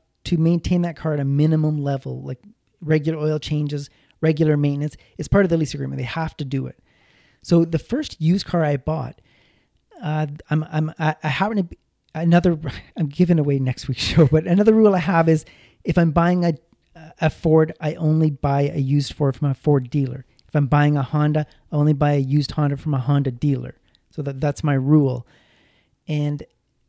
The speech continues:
th-, th-, so people will return their lease car to, say, Honda.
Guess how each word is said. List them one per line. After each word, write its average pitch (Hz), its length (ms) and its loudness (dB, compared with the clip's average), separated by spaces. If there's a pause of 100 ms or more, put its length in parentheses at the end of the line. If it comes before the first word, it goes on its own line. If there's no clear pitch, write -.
(140)
th-, 143 400 -14
th-, 156 200 -12
so 180 160 4
people 208 360 4
will 185 80 4
return 170 520 0
their 147 180 0
lease 143 260 -4
car 139 320 -4
to, 131 380 -10 (100)
say, 135 180 -6
Honda. 135 540 -4